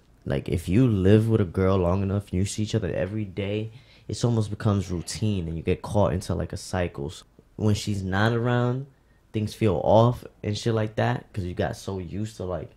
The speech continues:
that routine, you could end up getting stuck by no virtue of your own, like, no way of your own. It's just, like,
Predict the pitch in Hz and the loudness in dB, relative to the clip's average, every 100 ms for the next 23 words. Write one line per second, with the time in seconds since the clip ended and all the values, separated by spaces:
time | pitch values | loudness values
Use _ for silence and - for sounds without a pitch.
0 | _ - _ - 73 73 87 98 - - | _ -20 _ -10 -8 -6 -8 -10 -10 -8
1 | 113 120 123 135 - _ - 104 - 80 | -6 -6 -8 -12 -18 _ -10 -8 -2 -2
2 | 95 87 - 82 64 - - 104 - - | -2 -4 -2 -2 -4 -6 0 0 0 -10
3 | _ _ - 78 80 87 101 104 95 98 | _ _ -10 -8 -6 -4 0 0 0 -2
4 | 101 - 101 87 73 95 104 87 87 98 | -2 -2 -2 0 2 2 2 0 2 2
5 | 101 98 101 80 60 90 95 85 80 87 | 4 4 2 0 -4 -2 -2 -4 -6 -10
6 | 85 - 82 85 | -10 -8 -8 -8